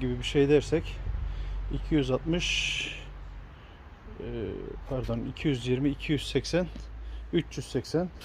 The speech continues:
Şu filtre zaten benim vardı önceki havuzlardan. Bu da yaklaşık yüz kırk euro gibi fiyatı var. İçinin kumuyla falan yüz elli euro diyelim. Yani, e, toplamda havuz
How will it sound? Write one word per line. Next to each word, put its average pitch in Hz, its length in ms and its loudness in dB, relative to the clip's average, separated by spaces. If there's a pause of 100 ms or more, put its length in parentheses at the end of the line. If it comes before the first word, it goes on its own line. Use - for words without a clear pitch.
(260)
Şu 175 380 6 (120)
filtre 160 520 6
zaten 151 440 8
benim 151 200 8
vardı 147 260 8
önceki 127 360 4
havuzlardan. 127 560 4 (260)
Bu 156 120 6
da 151 180 12
yaklaşık 151 600 4
yüz - 360 0 (100)
kırk 165 220 6
euro 127 200 8
gibi 117 180 -2
fiyatı 139 360 4
var. 156 240 4 (840)
İçinin 147 480 6
kumuyla 143 480 6
falan 135 280 4
yüz 135 260 2
elli 147 220 8
euro 113 200 2
diyelim. 120 260 0 (1600)
Yani, 143 260 6
e, - 320 -2 (440)
toplamda 147 840 4 (1120)
havuz 147 600 4